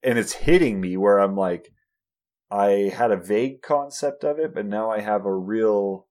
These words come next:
experience, and, and I've, and everyone's kind of drifted in and out of awareness of something like that.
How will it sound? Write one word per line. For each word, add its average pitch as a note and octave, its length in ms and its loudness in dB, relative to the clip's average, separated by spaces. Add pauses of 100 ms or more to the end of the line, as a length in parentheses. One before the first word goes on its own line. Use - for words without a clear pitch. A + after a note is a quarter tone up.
experience, G2+ 880 -4
and, B2+ 180 -8 (200)
and G2 120 -6
I've, F#2 360 -4 (120)
and G#2+ 140 -2
everyone's C3 420 0
kind C#3+ 200 -4
of F#2+ 120 -6
drifted G#2+ 640 -4
in G#2 220 -6
and F2 200 -10
out C#3 380 2
of G2+ 220 0
awareness F2+ 640 -4 (100)
of A#2 380 -2
something F#2+ 360 -6
like E2+ 240 -16
that. E2 260 -8